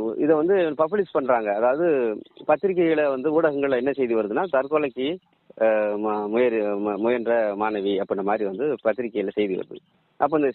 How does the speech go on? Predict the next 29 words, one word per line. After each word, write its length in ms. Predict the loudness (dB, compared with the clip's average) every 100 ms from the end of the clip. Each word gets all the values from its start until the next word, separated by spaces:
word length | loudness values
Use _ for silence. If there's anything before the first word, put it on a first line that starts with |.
| 2
செய்தியெல்லாம் 320 | 2 2 0
அவங்க 160 | -2 -2
முன்கூட்டியே 400 | -2 -2 -2 -2
கொடுக்குறாங்க. 440 | -2 0 0 0 -14 _ _ _ _ _ _ _ _ _ _ _ _ _
அப்ப 240 | -4 0 0
இப்படியான 600 | 2 2 0 0 -6 -6
ஒரு 360 | -4 -2 -2
நடவடிக்கையில் 560 | 0 0 0 -2 0 2
ஈடுபடும் 300 | 2 0 2
போது 400 | 0 2 0 -2 _ _ -6
இந்த 160 | -2 0
பெற்றோர்களுக்கு 580 | 0 2 2 2 0 0
மேலும் 360 | 0 0 0
சந்தேகம் 400 | -2 0 -2 0
வலுக்குது. 300 | -2 -2 -10 -16 _ _ _ _ -6
அப்ப 200 | -4 0
பல, 220 | 0 2
அ, 1300 | 2 2 0 0 -2 -2 -2 -4 -4 0 0 0 -2 -6 -2
ச-, 220 | 0 0
சந்தேகங்களை 520 | 0 2 2 2 0 -2
வந்து 280 | 0 0
இவங்க 520 | 2 2 2 0 -4 -8 -14 -20 -6
பெற்றோர் 280 | 0 0 2
தரப்புல 300 | 0 0 -2
இருந்து 320 | -2 -2 -2
அந்த 160 | -2 2
கல்லூரி 300 | 2 2 0
நிர்வாகத்துக்கு 540 | 2 2 0 -6 -2
எழுப்புறாங்க. 440 | 0 0 -2 -4